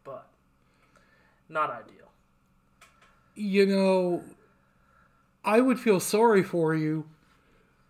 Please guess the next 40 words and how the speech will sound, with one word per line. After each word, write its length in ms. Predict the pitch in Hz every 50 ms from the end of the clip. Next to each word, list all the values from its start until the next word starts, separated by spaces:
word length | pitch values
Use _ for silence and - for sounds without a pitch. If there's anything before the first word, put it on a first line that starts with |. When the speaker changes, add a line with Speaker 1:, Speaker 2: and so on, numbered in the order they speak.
| _ _
Speaker 2:
but, 360 | - 165 220 208 196 - - - _ -
but 220 | - 214 202 -
then, 560 | - 247 262 269 262 247 233 214 202 196 196 196
you 160 | 196 220 220
know, 460 | 202 196 190 180 180 175 170 165 - - - _ _ _ _ _ _ _ _ _
then 220 | - 190 226 240 240
there 160 | 240 233 226
was 160 | 208 196 -
this 180 | 190 190 170 -
thing 340 | - - 233 220 214 208 185
called 440 | - - 196 190 185 175 165 139 - - - _ _ _ _ _ _ _ _ _ _
shank 600 | - - - - - - 185 196 214 233 226 226
wide 600 | 160 151 143 156 170 185 208 214 208 208 202 190
left. 420 | 175 165 165 180 190 196 175 156 -
Speaker 1:
Oh, 320 | - 180 180 170 165 160
I 240 | 156 151 151 147 143
know. 500 | 143 143 147 147 151 151 151 151 143 143 - - -
We 140 | 175 170 175
both 420 | 175 - 180 185 190 185 185 -
just, 300 | - 175 160 - - - - - - - -
that 60 | 214
was, 180 | 196 - - -
that 120 | 175 196
was 260 | 233 233 196 - -
the, 80 | - 151 143 156
right 320 | 170 208 254 277 285 254
as 240 | 226 214 185 - -
the 100 | - 160
start 300 | 156 - 185 180 175 170
of 80 | 165 160
the 80 | 160
new 200 | 156 156 156 160
year. 220 | 156 151 147 147 151
That 140 | 156 180 190
was 140 | 175 139
Speaker 2:
<laughs> 40 | -
Speaker 1:
minute 380 | 170 196 220 226 220 - - 170
one, 480 | 185 202 226 233 233 226 220 214 190
second 480 | - - - 247 233 220 233 208 196 190
one, 460 | 202 208 208 208 202 196 196 196 190